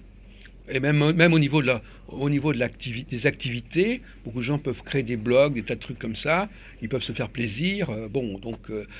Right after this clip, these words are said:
on comprend pas très bien pourquoi il y a des problèmes à ce niveau-là, parce qu'il y a tellement de choses qui peuvent se faire facilement.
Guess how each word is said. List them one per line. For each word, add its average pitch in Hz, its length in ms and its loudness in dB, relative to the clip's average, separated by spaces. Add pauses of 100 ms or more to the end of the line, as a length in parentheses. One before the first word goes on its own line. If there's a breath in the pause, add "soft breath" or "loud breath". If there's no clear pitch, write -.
(160 loud breath)
on 123 80 -12
comprend 151 220 0
pas 165 120 4
très 143 220 -2
bien 180 320 -2
pourquoi 160 400 -2
il 156 60 0
y 127 40 -2
a 107 40 -6
des 117 100 -8
problèmes 131 400 -4
à 113 60 -6
ce - 100 -14
niveau-là, 139 220 -6
parce 170 120 -8
qu'il 139 120 -6
y - 20 -8
a - 20 -18
tellement 156 220 -2
de 143 60 -2
choses 156 280 -2
qui 113 120 -12
peuvent 117 240 -6 (260 loud breath)
se - 140 -6
faire - 200 -2
facilement. 165 840 -2